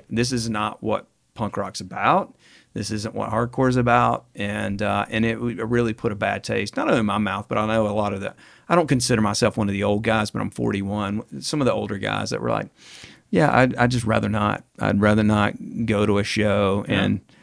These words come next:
Speaker 1: and, uh, and expose myself to that." So,
Speaker 2: That's,
Speaker 1: um,
Speaker 2: yeah, same for us, you
Speaker 1: yeah.
Speaker 2: know. It was, of course, when I went to shows, it was, um,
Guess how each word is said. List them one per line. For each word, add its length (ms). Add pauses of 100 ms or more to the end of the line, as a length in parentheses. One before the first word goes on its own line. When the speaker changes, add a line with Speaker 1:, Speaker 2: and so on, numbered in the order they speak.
(340)
Speaker 1:
and, 320
uh, 380
and 180
expose 400
myself 380
to 100
that." 320
So, 360 (280)
Speaker 2:
That's, 340
Speaker 1:
um, 100
Speaker 2:
yeah, 220
same 280
for 220
us, 400
you 100
Speaker 1:
yeah. 60
Speaker 2:
know. 220 (260)
It 160
was, 180 (560)
of 60
course, 320
when 220
I 140
went 200
to 60
shows, 420
it 120
was, 220
um, 500